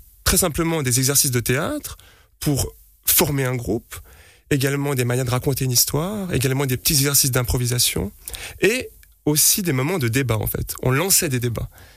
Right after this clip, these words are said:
Et, euh, il lançait des débats, et il animait ces débats, où on enregistrait avec des petits micros Zoom. Et ça nous permet à la fin d'avoir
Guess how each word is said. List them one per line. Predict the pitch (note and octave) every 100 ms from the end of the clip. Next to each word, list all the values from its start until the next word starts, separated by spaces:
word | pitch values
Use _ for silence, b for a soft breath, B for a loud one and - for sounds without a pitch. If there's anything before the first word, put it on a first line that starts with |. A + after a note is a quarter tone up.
| B B -
Et, | B2 A#2
euh, | A2+ A#2
il | B2
lançait | E3 D#3+
des | C3+
débats, | B2+ B2+ D3 F3+
et |
il | B2+
animait | C3+ D#3 D#3 D3
ces | B2+
débats, | B2 A#2 D3 - B B
où | F3+
on | D3
enregistrait | C3+ D3 C#3+ - E3
avec | A#2+
des | A2
petits | - E3
micros | C#3 - A#2
Zoom. | B2 A3 C#3 - b b b b b b
Et | D3
ça | D#3
nous | D3
permet | D3 E3
à | F#3
la | B2
fin | - - F#3 G#3+
d'avoir | A#2+ B2 B2 E3 F3+